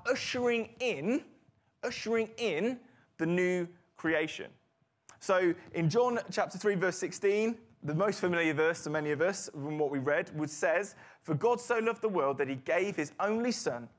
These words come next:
that whoever believes in him should not perish, but have eternal life." And to the people that are hearing these words from Jesus, the original audience, the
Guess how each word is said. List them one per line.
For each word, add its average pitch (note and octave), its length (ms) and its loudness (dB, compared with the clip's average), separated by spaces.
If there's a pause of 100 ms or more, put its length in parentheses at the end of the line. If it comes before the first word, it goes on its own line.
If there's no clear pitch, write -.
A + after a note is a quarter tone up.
(340)
that D3+ 140 2
whoever E3+ 320 2
believes F#3 440 0
in D3 80 -8
him C3 120 -4
should G3 300 -2
not G#3 160 0
perish, A#2+ 480 -4 (260)
but A#2 100 -2
have D3 360 0
eternal B2+ 540 -4
life." D3+ 300 -2 (960)
And E3+ 140 0
to F#3+ 100 0
the F3 100 2
people B3+ 480 2
that G3+ 100 2
are F3 120 2
hearing A#3+ 480 2
these G#3+ 200 2
words G3+ 240 0
from E3+ 160 -4
Jesus, G3+ 640 0
the D#3+ 120 -4
original G#3 540 2
audience, G3+ 520 0
the F3 160 -2